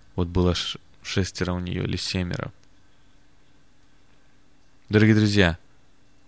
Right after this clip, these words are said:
весьма заблуждаетесь от незнания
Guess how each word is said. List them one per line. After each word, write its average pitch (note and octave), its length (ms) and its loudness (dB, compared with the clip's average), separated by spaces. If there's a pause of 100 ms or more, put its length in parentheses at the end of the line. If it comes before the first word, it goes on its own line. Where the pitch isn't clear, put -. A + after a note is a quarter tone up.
(140)
весьма G#2+ 920 4 (580)
заблуждаетесь F#2+ 1400 -2 (1300)
от D3 420 6 (440)
незнания G2 960 0